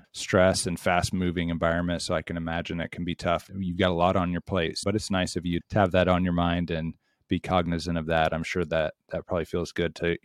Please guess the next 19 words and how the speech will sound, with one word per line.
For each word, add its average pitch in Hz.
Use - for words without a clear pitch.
your 92
people 87
to 98
know 90
that 82
you, 82
that's 85
something 85
that's 80
on 95
your 92
mind. 92
So 120
that, 147
that's 123
a 110
really 90
good 78
one. 78